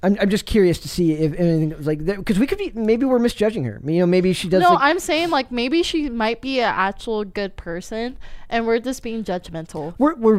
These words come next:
Speaker 1: we're being judgmental because it, it's this, it's this combination of, like, what does the college graduation part have to do with it? Now, if they were to say,
Speaker 2: <clears throat>
Speaker 1: uh, she's a, she did all this for charity and she
Speaker 2: Mm-hmm.
Speaker 1: started these groups,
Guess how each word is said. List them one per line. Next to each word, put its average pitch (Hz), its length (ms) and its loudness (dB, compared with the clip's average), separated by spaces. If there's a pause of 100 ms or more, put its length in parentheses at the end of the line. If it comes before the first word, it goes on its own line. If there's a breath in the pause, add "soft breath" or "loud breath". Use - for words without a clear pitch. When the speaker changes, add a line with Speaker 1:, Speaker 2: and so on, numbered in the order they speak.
Speaker 1:
we're 233 260 4
being 247 220 4
judgmental 180 480 4
because 160 380 0 (160)
it, 180 180 0
it's - 160 -6
this, - 300 0
it's 185 160 -4
this 175 240 -2
combination 175 560 2
of, 151 60 0
like, 156 180 0
what 151 320 -2
does 156 220 0
the 156 80 -4
college 160 500 2
graduation 139 600 0
part 131 180 0
have 110 160 -6
to 120 80 -12
do 117 100 -6
with 110 100 -6
it? 117 140 -8 (160 loud breath)
Now, 214 180 4
if 220 80 2
they 233 140 4
were 233 80 4
to 202 80 0
say, 185 360 4 (180)
Speaker 2:
<clears throat> 254 180 -4
Speaker 1:
uh, 185 240 8
she's 208 340 2
a, 190 220 6
she 226 220 -2
did 214 180 2
all 202 160 6
this 185 120 0
for 165 140 -6
charity 165 640 4
and 165 140 0
she 190 80 0
Speaker 2:
Mm-hmm. 262 100 0
Speaker 1:
started 208 220 4
these 170 160 0
groups, 208 280 0